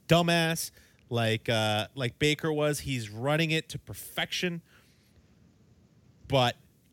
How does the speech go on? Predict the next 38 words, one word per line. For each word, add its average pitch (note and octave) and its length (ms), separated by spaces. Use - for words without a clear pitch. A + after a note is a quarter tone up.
Quinn F3 260
is D3+ 120
gonna C#3+ 140
take C3+ 220
some B2+ 180
of A#2 40
that A2+ 160
shit B2+ 200
away. A2 280
It's C3 320
gonna A2+ 220
get G#2 160
hard F2+ 480
for G#2 200
him, F#2 240
and B2 140
he's D3+ 220
gonna D#3 200
get C3+ 200
hit. B2 300
He A3 140
has F#3 140
not F3+ 200
been E3 140
hit C#3 200
a D#3+ 60
lot F#3 320
in D#3+ 140
these E3 180
games F3+ 340
on D3 80
this C3+ 180
win D3 160
streak, G3+ 380
he's F3 140
gonna F#3 180
get C#3+ 180
hit. C3 280